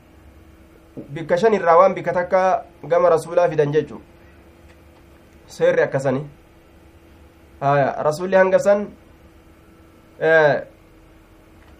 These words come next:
hanga san fuudhee bikka shanitti addaan qoode, waan bikka takkaa fudhatee waan bikka afurii hira jechuudha duuba ammas. Warroota Rabbiin hiri je'eef sanii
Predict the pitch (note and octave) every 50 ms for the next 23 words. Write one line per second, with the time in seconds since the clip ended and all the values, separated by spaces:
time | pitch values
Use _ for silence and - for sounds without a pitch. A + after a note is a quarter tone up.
0 | - - - F#3+ G#3 G#3+ G#3 G3+ G3 G3 G3 G#3 G#3 G#3 G#3 G3+ - - - -
1 | - _ - E3 F3 F3+ G3 G3+ F3+ F#3+ - - F3 D#3+ D3 - - - - -
2 | - G3 F#3+ D3+ C#3 - F#3 E3 C3+ E3 D#3+ D#3+ D#3 D#3 D3+ D3+ D#3 F#3+ A#3 G#3+
3 | - - - - - - D#3+ E3+ F#3 G3 G3 F#3+ F#3 F3+ F3+ F3+ F3+ F#3+ F#3+ F#3
4 | F#3 E3+ E3+ F3 F#3 F3+ F#3 F3+ F3+ F3+ D#3 E3 D#3 D3+ D3 F#3 G#3+ A#3 G#3+ G3+
5 | - - - - - - - - _ - _ _ _ _ _ F#3+ F3 D#3+ E3 D#3+
6 | F3 F3 - D3+ C#3+ C3+ B2+ B2+ B2+ B2+ B2 A#2+ A#2+ A2+ G#2+ - - _ _ _
7 | _ _ _ _ _ _ - - - - - C3+ C#3+ D3+ D#3 D#3 D#3 E3 E3 D#3+
8 | D#3 - - - - - C3+ D3+ D#3 D3 D3+ D#3 D3+ D3+ D#3 D3+ C#3 B2 C3 A#2+
9 | C#3+ C#3+ C#3 - - _ _ _ _ _ _ - D3 C#3+ C#3+ E3 G#3 G#3